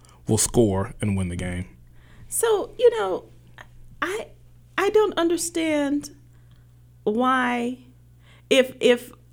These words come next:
Speaker 2: all of, if, if all of the Super Bowl games that they've won recently, in the recent, most recent years, if they end in that way,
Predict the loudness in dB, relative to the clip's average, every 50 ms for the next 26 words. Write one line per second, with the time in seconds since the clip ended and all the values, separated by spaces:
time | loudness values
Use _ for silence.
0 | 2 4 6 6 6 4 2 0 0 -4 -8 -2 0 0 0 0 -2 -4 -4 -4
1 | -2 0 2 2 2 2 0 -2 -2 -2 -2 -2 -2 -2 -4 -4 -4 -4 -2 0
2 | 0 0 0 0 -2 -2 -2 -2 -4 -4 -6 -6 -4 -2 -2 -2 -2 -2 -2 -2
3 | -2 -2 -4 -4 -2 -2 -2 -2 -2 -4 -6 -8 -8 -8 -8 -8 -6 -4 -4 -4
4 | -4 -4 -4 -4 -4 -4 -6 -8 -10 -14 -16 -20 -20 -20 -14 -6 -2 -2 -2 -2
5 | -4 -6 -6 -6 -6 -4 -6 -8 -8 -10 -10 -10 -8 -6 -6 -6 -6 -8 -10 -12
6 | -16 -16 -18 -20 -20 -20 -20 -20 -20 -20 -20 -20 -20 -20 -2 0 0 0 0 -2
7 | -6 0 2 4 4 4 4 2 0 -2 -6 -4 0 2 2 4 2 2 0 -2
8 | -2 0 0 2 2 2 2 0 0 0 -2 -4 -6 -4 -4 -2 -2 -2 -2 -2
9 | -2 -4 -6 -10